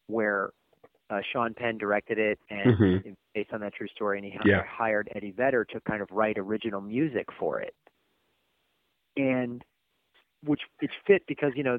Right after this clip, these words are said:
Speaker 1: it, it was about this real guy. It took place in the early nineties, so this kid was, uh,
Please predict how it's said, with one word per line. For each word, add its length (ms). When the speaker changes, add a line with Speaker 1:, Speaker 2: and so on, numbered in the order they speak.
Speaker 1:
it, 140
it 40
was 140
about 240
this 160
real 80
guy. 160
It 120
took 160
place 280
in 80
the 100
early 240
nineties, 520
so 80
this 160
kid 140
was, 120
uh, 80